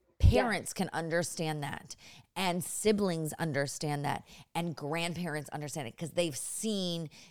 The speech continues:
Speaker 2: these baby blues as, you know, maybe women don't even have the severe postpartum depression, but they experience the baby blues, you know, of, like, "Why am I not
Speaker 1: Yeah.
Speaker 2: bonding with my child, you know, right away? Like, why don't I, why
Speaker 1: Yeah.
Speaker 2: don't I feel happy?"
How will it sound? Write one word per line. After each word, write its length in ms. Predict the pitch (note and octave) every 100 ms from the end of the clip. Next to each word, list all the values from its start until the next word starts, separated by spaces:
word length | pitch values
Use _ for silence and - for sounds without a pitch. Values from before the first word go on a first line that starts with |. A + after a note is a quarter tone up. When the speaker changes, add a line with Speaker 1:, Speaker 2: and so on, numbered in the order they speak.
| -
Speaker 2:
these 240 | F3 E3+
baby 400 | C3+ D#3+ E3 D3+
blues 720 | D3 - D#3 D3 F3 E3+ D#3 A#2+
as, 260 | - D#3 C#3 -
you 160 | F3+
know, 120 | D#3+ E3
maybe 440 | F3 G3+ G#3 G#3
women 320 | E3+ G3 F#3
don't 140 | F#3 F3
even 160 | D#3+
have 220 | E3 E3
the 100 | E3
severe 420 | D3+ - C#3+ E3 E3+
postpartum 580 | D3+ C3+ - B2+ C3
depression, 600 | B2+ - F3+ B3 - D3+ - - - -
but 140 | D3+
they 180 | F3+ E3
experience 640 | D#3+ - E3+ F#3+ C#4 B3
the 100 | -
baby 280 | D#3 D3+ C3+
blues, 520 | C3 D3 E3+ D3+ -
you 120 | D#3+ D#3
know, 160 | C#3
of, 120 | D3
like, 240 | D3 D#3 - - -
"Why 200 | D#3 E3+
am 120 | G3
I 100 | G3+
not 220 | F#3+ F3+
Speaker 1:
Yeah. 60 | A3
Speaker 2:
bonding 420 | F#3 D#3 E3+ F3
with 160 | E3 D3+
my 140 | D3
child, 540 | C#3+ C#3 - G3+ - - - _
you 160 | D#3 E3+
know, 220 | D#3 C3
right 240 | C#3 D3 C#3
away? 340 | C#3+ - - -
Like, 180 | D3
why 200 | C#3+ D#3+
don't 180 | E3+ F#3
I, 180 | F3 E3+ -
why 160 | D#3+
Speaker 1:
Yeah. 60 | F#3+
Speaker 2:
don't 140 | G#3+
I 60 | F#3
feel 260 | - F#3 D3+
happy?" 560 | - F#3+ - C#3+ -